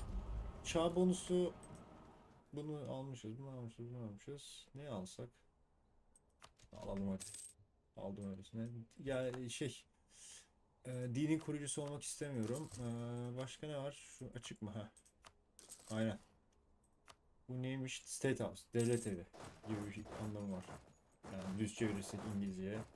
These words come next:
İngilizce'den Türkçe. Şimdi. Bak Mısır ordusu bak. Bak görüyor musun? Hepsi güney, güneyden saldırıyorlar. Haydi, haydi. Haydi çocuklar.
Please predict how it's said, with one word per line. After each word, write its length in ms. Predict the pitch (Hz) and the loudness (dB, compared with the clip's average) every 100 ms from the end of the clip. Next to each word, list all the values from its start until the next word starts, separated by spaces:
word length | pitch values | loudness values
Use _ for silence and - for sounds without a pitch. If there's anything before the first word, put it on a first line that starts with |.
| - | -12
İngilizce'den 420 | 107 101 95 98 98 | -4 -2 0 0 -2
Türkçe. 400 | 110 101 113 113 - - - - - - - | -2 0 0 0 -6 -10 -14 -16 -12 -10 -10
Şimdi. 540 | - - - 131 104 - - - - - - - - - - - - - - - - - - | -8 -6 -2 0 0 -2 -14 -20 -16 -14 -14 -18 -20 -20 -20 -18 -18 -16 -16 -16 -20 -10 -4
Bak 160 | 131 | 0
Mısır 260 | 165 180 180 | 4 6 10
ordusu 360 | 175 151 - 160 | 10 10 4 4
bak. 140 | - - - - - - - 131 | 2 -2 -20 -20 -20 -20 -8 -4
Bak 160 | 120 | 0
görüyor 200 | 160 175 | 4 6
musun? 240 | 117 - 110 - | 4 0 -6 2
Hepsi 420 | 185 196 - 185 - - - - - - | 4 4 6 6 6 -4 -18 -20 -14 -2
güney, 340 | 151 156 156 131 110 110 | 4 6 6 4 -4 -2
güneyden 360 | 143 143 135 135 | 2 4 6 4
saldırıyorlar. 580 | - 113 101 101 98 95 - - - - - - - - - - - - - - - - _ - - - - - _ - | 4 2 4 2 0 -2 -10 -20 -20 -20 -20 -14 -10 -10 -12 -18 -20 -14 -14 -12 -20 -20 _ -14 -14 -16 -20 -20 _ -2
Haydi, 320 | 113 92 113 135 | -2 0 -2 0
haydi. 340 | 123 101 113 - _ | 0 0 -6 -10 _
Haydi 260 | 143 107 98 | -2 -2 -4
çocuklar. 420 | 98 - 110 | -8 -4 -4